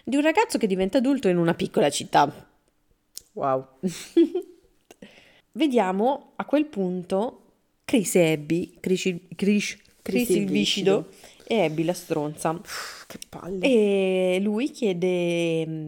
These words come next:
Speaker 1: a Abby se parteciperà al film, cioè se vuole fare le audizioni. Ovviamente a Abby non ne può fregare di meno, anzi deride proprio la cosa.
Speaker 2: Non sia mai.
Speaker 1: Però Chris dice che se il film ha ottenuto i finanziamenti potrebbe anche essere,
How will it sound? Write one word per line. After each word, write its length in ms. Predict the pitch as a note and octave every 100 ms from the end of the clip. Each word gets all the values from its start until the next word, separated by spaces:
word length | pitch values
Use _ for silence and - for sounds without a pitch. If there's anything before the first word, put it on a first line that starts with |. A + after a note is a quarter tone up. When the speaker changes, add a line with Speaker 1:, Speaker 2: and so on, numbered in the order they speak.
| -
Speaker 1:
a 80 | A#3
Abby 420 | G#3 F3+ E3 A3+
se 200 | - F#3
parteciperà 560 | F#3+ - G3 A3 F#3 D#3+
al 100 | D#3
film, 580 | - D#3 D3+ E3 F3 E3+ _ _ _ _ - _ _ _
cioè 160 | - E3
se 160 | -
vuole 460 | D#3+ D#3+ D3+ D3+ D3 -
fare 220 | D3 D3
le 60 | D3+
audizioni. 760 | D3+ D3+ - - D3+ D3+ D#3 D3+ _ _ _ _ _ _ _ _ _ _ _
Ovviamente 540 | F3 G3 E3 C#3 D#3 D3+
a 140 | C#3
Abby 200 | C#3+ C#3+
non 140 | D3 C#3+
ne 100 | C3+
può 120 | -
fregare 340 | - - D3
di 80 | F#3+
meno, 300 | F3+ D3 D3+
anzi 320 | C#3+ C#3+ D3
deride 380 | D3 D#3+ D#3 E3
proprio 640 | - C#3+ - D3+ C#3+ - _ _ _
la 160 | E3 D#3+
cosa. 460 | - D3 C#3+ D#3
Speaker 2:
Non 80 | A#3+
sia 100 | D#3
mai. 340 | D3 C#3 D3 D#3 _ -
Speaker 1:
Però 320 | G4+ G#3 -
Chris 640 | A3 A3+ C#4 - A3+ C#4
dice 320 | G3+ G#3+ - G3+
che 300 | G#3+ - -
se 160 | -
il 80 | G3
film 240 | F#3+ A#3 E3
ha 40 |
ottenuto 420 | E3+ F#3 F3+ F#3
i 20 |
finanziamenti 580 | F3+ F3+ D#3+ C#4+ F#3+ D#3+
potrebbe 300 | D4+ D#4 D3+
anche 220 | E3 E3 D#3+
essere, 600 | D#3 - E3+ G3 -